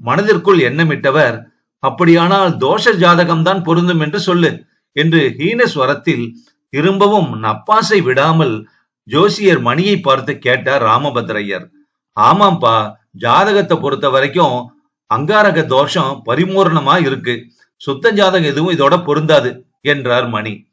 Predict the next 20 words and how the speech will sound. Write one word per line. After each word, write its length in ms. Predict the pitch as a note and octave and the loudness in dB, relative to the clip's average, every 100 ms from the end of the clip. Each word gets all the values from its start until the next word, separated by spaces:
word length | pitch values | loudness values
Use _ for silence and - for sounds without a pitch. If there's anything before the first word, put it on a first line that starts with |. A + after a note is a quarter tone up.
| _ _ _ - | _ _ _ -4
அப்படி 580 | - - G3 E3+ C#3+ - | -4 0 2 2 0 -6
அங்காரக 580 | C3 D#3 A3+ A3+ F#3+ | -6 0 2 2 0
தோஷம் 340 | D3 D#3 E3+ D3+ | 0 -2 -2 -4
உள்ள 160 | D3+ C#3 | -4 -2
ஜாதகம் 500 | B2 C3+ D#3+ F3 D3 | 0 0 0 -2 -2
ஏதாவது 400 | B2+ C3+ E3 D#3+ | 0 0 0 -2
கிடைத்தாலும் 680 | C3 C#3+ D3 D3+ D3 B2 A2+ - _ _ A2 | -2 -4 0 0 0 -2 -12 -20 _ _ -2
வரதட்சணை 520 | C#3 A3 E3+ G#3 F#3+ | 2 2 0 -2 -2
தோஷம் 560 | D3 D#3 D#3 D3 B2+ A#2 | 0 0 0 -4 -6 -8
அதற்கு 420 | B2 C3+ A2+ C3+ | -4 -4 -4 -8
குறுக்கே 400 | - C#3+ E3+ F3+ | -6 -6 -2 -2
நின்றது. 440 | C#3 A#2 A#2 G#2+ F#2+ _ _ _ _ _ | -2 -6 -8 -8 -10 _ _ _ _ _
தவிர 340 | - C#3 F3+ G#3+ C#3 B2 - _ | -2 0 2 2 2 -2 -12 _
கலாச்சாலை 640 | - B2 G3+ A3+ - G3 G3 | -2 0 2 0 0 0 0
படிப்போ 460 | E3+ C3+ C3+ D#3 D#3 A#2+ A2+ _ - - | 0 -2 -4 -2 -2 -2 -6 _ -12 -6
சங்கீதமோ 640 | E3+ G3 G#3+ F#3+ D3 D3+ B2+ G#2+ - _ - | -4 -2 -2 -2 0 -2 -6 -8 -14 _ -8
நடனமோ 540 | B2 D3+ G#3+ G#3 F#3 D3 A2+ A2+ _ _ | -2 0 0 0 0 0 -4 -12 _ _
ஒன்றும் 440 | B2 D#3 E3+ B3 E3+ | -2 0 2 0 0
தெரியாத 460 | D3+ D#3 E3 D#3+ | 0 0 0 0
காமுவை 540 | - A#2+ C#3 F#3+ F#3 | 0 2 2 2 2